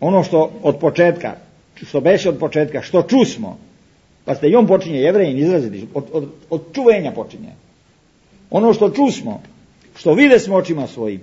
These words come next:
što gledasmo i što ruke naše opipaše. On navodi tri, ali ovaj drugi, e, što videsmo i posle gledasmo duže, ovaj, razlaže u dvoje,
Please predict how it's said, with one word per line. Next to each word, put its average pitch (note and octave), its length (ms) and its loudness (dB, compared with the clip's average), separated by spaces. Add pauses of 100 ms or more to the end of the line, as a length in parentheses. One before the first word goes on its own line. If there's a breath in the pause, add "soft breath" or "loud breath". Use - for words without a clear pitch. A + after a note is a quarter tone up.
(260 soft breath)
što - 220 0
gledasmo G#3 680 0
i D#3 60 -8
što F#3 200 -2
ruke A3 300 0
naše D#3 320 -6
opipaše. A#2+ 600 -8 (2500)
On F3 140 -2
navodi F#3 440 2
tri, G#3+ 400 2
ali C#3+ 200 4
ovaj F3+ 180 4
drugi, D3+ 600 2
e, A#2+ 120 -10 (180)
što A#2+ 120 -12
videsmo F#3 400 -4
i D3+ 100 -6
posle D#3 260 -6
gledasmo D3+ 460 -2
duže, F#3 380 -4 (720 loud breath)
ovaj, A#2 260 -2
razlaže D3 440 2
u B2 100 -4
dvoje, F#3 380 2